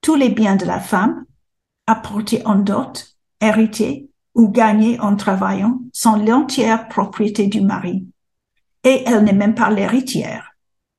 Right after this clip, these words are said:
Les procédures de divorce sont inégales. Un mari peut obtenir di-, le divorce pour l'adultère de sa femme,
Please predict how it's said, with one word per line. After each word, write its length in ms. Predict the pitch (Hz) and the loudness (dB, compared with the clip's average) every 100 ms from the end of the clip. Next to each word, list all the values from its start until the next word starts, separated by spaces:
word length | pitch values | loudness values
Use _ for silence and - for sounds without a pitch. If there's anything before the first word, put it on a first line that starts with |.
| _ _ _ _ _ _ _ _ _ _ _ _ _ _ _ - | _ _ _ _ _ _ _ _ _ _ _ _ _ _ _ -2
Les 200 | 190 208 | 0 0
procédures 640 | 277 285 277 202 214 208 | -2 0 0 2 2 2
de 120 | 196 | 0
divorce 520 | 180 190 190 185 - | 0 -2 -2 -2 -4
sont 200 | - 185 | -2 -2
inégales. 720 | 190 240 202 - - 185 196 190 _ _ _ _ _ _ _ _ _ _ _ 214 | 2 2 2 0 -8 -8 -8 -12 _ _ _ _ _ _ _ _ _ _ _ 2
Un 100 | 196 | 4
mari 500 | 185 180 220 254 247 | 4 2 0 0 -2
peut 220 | 226 185 | -4 -2
obtenir 520 | 208 190 - 202 190 | -4 -4 0 0 0
di-, 240 | 175 196 - | -4 -6 0
le 160 | 202 | 0
divorce 540 | 196 202 185 202 254 - | 2 0 0 -2 -2 -4
pour 180 | - 190 | -2 2
l'adultère 760 | 196 208 202 202 202 208 196 | 2 0 0 -2 0 -2 -2
de 80 | 220 | -4
sa 260 | - 247 | -4 -6
femme, 440 | 240 285 226 185 | -2 -2 0 -4